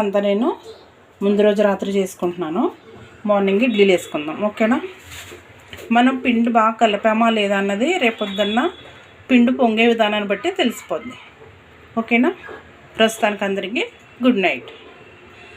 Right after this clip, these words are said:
రేపొద్దున్న బ్రేక్ఫాస్ట్తో కలుద్దాం. హాయ్ ఫ్రెండ్స్, గుడ్ మార్నింగ్. చూసారా పిండి ఏ పరిస్థితి ఎలా ఉందో, ఎలా పొంగిపోయిందో? చూడండి, ఎలా పొంగిందో పిండి. So, దీన్ని బట్టి ఏమర్థమైందంటే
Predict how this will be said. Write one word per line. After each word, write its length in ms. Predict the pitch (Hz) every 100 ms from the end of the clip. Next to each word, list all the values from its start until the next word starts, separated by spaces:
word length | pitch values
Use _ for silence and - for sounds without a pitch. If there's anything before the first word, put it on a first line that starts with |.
| - -
రేపొద్దున్న 500 | 214 214 180 180 196 302 381 240 190
బ్రేక్ఫాస్ట్తో 640 | 214 196 - 196 - 294 302
కలుద్దాం. 340 | 277 190 - - - - - - - - - _ _ _ _ _ - -
హాయ్ 240 | 202 214 214
ఫ్రెండ్స్, 480 | 214 202 196 190 185 - 185
గుడ్ 200 | 170 165
మార్నింగ్. 380 | 175 185 180 185 180 180 175 -
చూసారా 380 | 185 - 175 175 190
పిండి 280 | 175 170 175
ఏ 20 | 170 170
పరిస్థితి 440 | 170 - - -
ఎలా 160 | 151 156 156
ఉందో, 160 | 165 175
ఎలా 100 | 156 151
పొంగిపోయిందో? 600 | 160 151 - 151 151 175 247 - - - - - - - - - - -
చూడండి, 300 | - 180 180 156
ఎలా 120 | 147 165
పొంగిందో 320 | 156 147 147 -
పిండి. 260 | 151 147 196 - - - - - - - - -
So, 60 | 165 165
దీన్ని 180 | 170 160
బట్టి 200 | 151 151 156
ఏమర్థమైందంటే 840 | 151 147 147 143 143 135 143 214